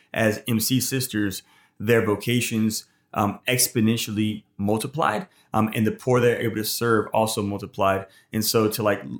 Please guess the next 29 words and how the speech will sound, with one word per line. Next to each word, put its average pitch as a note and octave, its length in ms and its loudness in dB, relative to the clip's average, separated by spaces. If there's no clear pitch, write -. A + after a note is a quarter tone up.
prioritize B2 680 2
prayer B2 380 2
over G#2+ 200 4
work A2+ 440 2
so - 140 -2
we A#2 100 2
can A2 160 -4
show A#2+ 300 0
Jesus A2+ 340 -4
that A2+ 80 -2
we G#2 100 -2
trust A2+ 400 -2
him, A#2 200 0
that G#2+ 280 -2
all A#2 140 2
the A2+ 100 4
work A2 260 0
that's G2+ 200 -4
coming C3+ 240 -2
from G#2 200 -4
our, G2 300 0
our, F#2+ 380 0
our, A2 100 0
mi-, G#2 160 0
our G2 160 -4
ministries G#2 720 -2
is F#2 200 -2
rooted G2+ 320 0
in, G2 240 -4